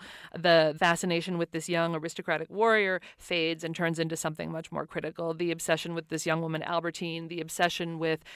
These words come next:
traveling to Holland or to Venice, these two places where the sickly narrator is worried that he'll be too ailing ever to travel to.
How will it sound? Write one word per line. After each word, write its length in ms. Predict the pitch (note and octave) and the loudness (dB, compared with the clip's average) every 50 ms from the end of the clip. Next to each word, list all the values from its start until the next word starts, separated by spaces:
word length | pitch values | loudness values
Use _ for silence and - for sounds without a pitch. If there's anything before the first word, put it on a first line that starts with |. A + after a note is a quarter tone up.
| - - | -18 -12
traveling 540 | - - G#3 F3+ F3+ E3+ F3 F3+ F3 F3 E3+ | -2 4 6 8 8 8 6 2 0 0 -2
to 100 | - E3+ | -4 -6
Holland 560 | D#3+ - F3+ F3+ F3+ F3 F3+ F3 F3 F3 F3 | -2 4 6 6 8 8 6 4 2 2 0
or 320 | F3 - E3+ E3+ E3+ E3+ E3 | -2 0 0 2 2 2 0
to 160 | - - E3 | 0 -2 2
Venice, 420 | D#3+ G#3+ B3 B3 A#3 G#3+ G#3 G3+ - | 6 6 6 8 6 4 2 0 -2
these 180 | - E3+ D#3 | -6 -8 -8
two 160 | - - F3+ | -4 -6 -6
places 420 | E3 C#3 F3 E3+ D#3+ - F3 D#3+ D#3 | -4 -2 -2 -2 -2 -2 -4 -6 -4
where 100 | F3 E3 | -4 -4
the 80 | D#3+ E3 | -4 -4
sickly 340 | - - F3 - - F3 E3+ | -4 -4 -4 -4 -6 -8 -4
narrator 600 | F3+ F3 F3 F3 F3 E3+ F3 E3+ E3+ E3 E3 - - - - - - | -2 0 2 2 2 2 2 2 0 0 -2 -4 -10 -16 -20 -16 -8
is 220 | - F3 E3 E3 - | -6 -4 -4 -4 -6
worried 380 | G3 F#3 F#3+ G#3 G3+ G3 G3 F3 | -4 2 4 4 6 6 4 2
that 100 | F#3 F3+ | 0 -2
he'll 100 | E3+ E3+ | -2 -4
be 160 | D#3+ E3 D#3+ | -4 -4 -6
too 460 | - - F3 E3+ E3 D#3+ D#3 D#3 D#3 - - | -6 -4 -4 -2 -2 -2 -2 -4 -6 -4 0
ailing 500 | F#3+ G3 G3+ G3+ G3 F3+ E3+ E3 E3 - | 4 4 6 6 6 4 2 0 -2 0
ever 240 | - E3+ D#3+ F3 E3 | -2 0 0 0 -2
to 140 | - - F#3 | -4 -8 -10
travel 340 | - - B3+ C4 C4 B3 A#3 | -2 2 2 4 4 2 0
to. 240 | - - G3 F3+ | 2 2 0 0